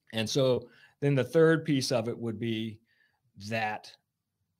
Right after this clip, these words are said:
in the outpatient setting for physical therapy, as you know,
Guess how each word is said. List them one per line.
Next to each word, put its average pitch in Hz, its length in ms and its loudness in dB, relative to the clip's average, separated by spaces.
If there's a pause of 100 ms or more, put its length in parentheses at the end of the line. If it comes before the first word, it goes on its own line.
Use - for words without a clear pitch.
in 127 140 -6
the 120 100 -4
outpatient 127 540 -4
setting 117 340 -4
for 117 140 -8
physical 107 380 -8
therapy, 170 440 0
as 107 180 -2
you 113 60 -6
know, 107 380 -6